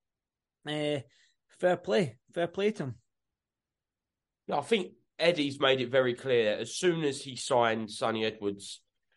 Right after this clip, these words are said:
Speaker 2: and he's been working with Bam for a while before that, that his intentions is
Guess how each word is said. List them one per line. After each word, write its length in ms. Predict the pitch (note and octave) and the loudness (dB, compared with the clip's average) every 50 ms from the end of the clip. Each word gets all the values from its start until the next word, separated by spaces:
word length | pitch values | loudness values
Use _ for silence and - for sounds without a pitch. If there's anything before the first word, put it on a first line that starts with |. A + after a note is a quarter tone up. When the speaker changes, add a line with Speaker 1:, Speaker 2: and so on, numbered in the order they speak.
| _ _ | _ _
Speaker 2:
and 100 | G#2 A#2 | -2 -2
he's 100 | A#2+ A2+ | -2 -2
been 120 | A2+ A2+ G#2+ | -6 -4 0
working 600 | A#2+ A#2 A2+ A2+ - - A2+ G#2+ G#2+ G#2+ G2+ - - _ _ _ _ _ _ _ _ _ | 2 2 2 2 0 -6 -8 -6 -6 -8 -10 -12 -18 _ _ _ _ _ _ _ _ _
with 180 | A#2 A2 A2 | -8 -8 0
Bam 440 | - B2 A#2 A2 A2 G#2+ G#2 G#2 G2+ - _ _ _ _ _ _ | 2 2 4 4 4 2 2 -2 -8 -14 _ _ _ _ _ _
for 280 | _ - A2 A2 G#2+ G2+ - | _ -4 0 0 0 0 -2
a 100 | - A2 | -4 0
while 260 | A2+ A#2 A2 G#2+ G#2 | 2 4 4 4 2
before 340 | G2+ G2 G2 A#2 A#2+ A#2 G#2 | 0 -4 -6 -4 -4 0 2
that, 260 | G#2 G#2 F#2+ - - - | 2 0 0 -2 -6 -8
that 260 | G2+ G#2+ G2 E2+ - _ _ _ | -6 -4 -4 -4 -8 _ _ _
his 280 | - - B2 B2 A#2 A2 | -14 -10 -10 -8 -8 -8
intentions 800 | A#2 A2+ A2 A#2 A2+ G#2 G2 G#2 - A2 G2+ G#2 G2+ G2 - - _ _ | -8 -8 -6 -4 -4 -4 -4 -6 -8 -8 -6 -6 -8 -10 -12 -18 _ _
is 240 | - A#2+ A2+ G#2 | -4 -4 -4 -4